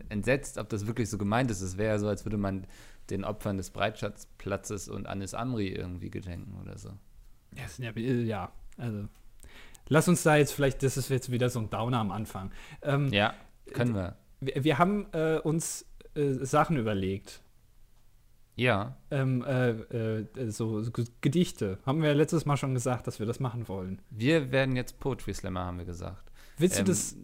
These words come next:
Speaker 2: jetzt sofort
Speaker 1: ja.
Speaker 2: vortragen oder wollen wir aus, äh, st-, also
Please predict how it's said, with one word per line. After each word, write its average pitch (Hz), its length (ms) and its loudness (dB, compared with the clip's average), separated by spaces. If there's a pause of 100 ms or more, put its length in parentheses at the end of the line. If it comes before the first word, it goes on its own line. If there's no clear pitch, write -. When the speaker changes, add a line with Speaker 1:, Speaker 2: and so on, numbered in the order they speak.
(260)
Speaker 2:
jetzt 165 280 2
sofort 196 320 4
Speaker 1:
ja. 151 40 2
Speaker 2:
vortragen 226 360 4
oder 165 180 4
wollen 170 220 6
wir 175 200 6
aus, 147 480 0
äh, 139 360 4 (300)
st-, - 220 -8 (240)
also 131 500 2